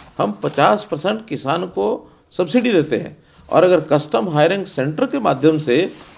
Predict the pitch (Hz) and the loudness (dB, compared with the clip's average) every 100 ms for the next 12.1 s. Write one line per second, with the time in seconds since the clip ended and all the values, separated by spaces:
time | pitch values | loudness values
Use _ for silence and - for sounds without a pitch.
0 | - 180 165 165 170 151 156 160 220 - | -4 -2 2 6 6 6 4 4 4 0
1 | - - 160 160 190 208 208 185 202 262 | -18 -6 -4 -2 0 0 2 2 2 0
2 | - - - 147 - 247 - 208 202 180 | -6 -14 -4 -2 0 -2 2 0 2 0
3 | 208 302 - - - - 175 185 180 185 | 0 0 -8 -20 -6 4 6 6 4 6
4 | 180 175 165 156 196 240 - - - - | 8 6 4 0 2 2 -2 -14 -18 -6
5 | 123 131 131 127 123 123 - - - - | 0 4 4 4 4 2 -2 -8 -14 -14
6 | - 165 165 190 180 165 202 214 165 - | -2 -2 2 0 2 2 2 4 4 4
7 | 110 92 - _ _ - 175 160 185 233 | 0 -2 -12 _ _ -4 -4 0 4 4
8 | 233 233 220 196 208 208 202 139 104 - | 4 0 2 -2 2 0 2 0 -2 -12
9 | _ _ - - - - - - 113 156 | _ _ 0 4 4 0 -16 -12 6 8
10 | 156 139 135 127 127 - 143 151 160 127 | 8 6 6 8 6 4 2 6 4 6
11 | 120 120 117 143 147 160 120 117 117 120 | 6 6 4 4 4 2 4 4 4 0